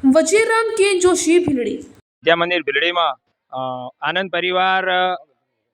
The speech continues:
Speaker 2: આનંદ પરિવાર વતી સહયોગથી જે વૃક્ષારોપણ કાર્યક્રમ અને, અ, જે કુપોષણ, ફળો દ્વારા કુપોષણ દૂર કરવું તે સાથે સાથે સંસ્કાર ગુરુ અને સંસ્કાર ભગિનીનો પ્રવેશ, અ,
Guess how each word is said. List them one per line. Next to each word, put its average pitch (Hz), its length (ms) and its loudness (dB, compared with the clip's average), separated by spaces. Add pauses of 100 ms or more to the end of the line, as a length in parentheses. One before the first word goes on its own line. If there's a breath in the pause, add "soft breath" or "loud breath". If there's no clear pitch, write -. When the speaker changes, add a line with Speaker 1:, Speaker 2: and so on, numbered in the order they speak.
(120)
Speaker 2:
આનંદ 175 280 -8
પરિવાર 190 340 0
વતી 175 440 -2 (320)
સહયોગથી 175 580 0
જે 170 180 -2
વૃક્ષારોપણ 180 600 -6
કાર્યક્રમ 202 600 -2
અને, 190 420 -2 (420)
અ, 147 320 -4
જે 185 380 -2 (220)
કુપોષણ, 196 600 -4 (240)
ફળો 180 200 0
દ્વારા 196 300 0
કુપોષણ 190 480 -4
દૂર 190 180 -2
કરવું 190 300 -2
તે 208 280 -2 (220)
સાથે 185 300 -2
સાથે 185 400 0
સંસ્કાર 190 540 -2
ગુરુ 190 240 -2
અને 190 180 0
સંસ્કાર 180 440 -2
ભગિનીનો 190 1160 -4
પ્રવેશ, 190 540 -2
અ, 143 420 -2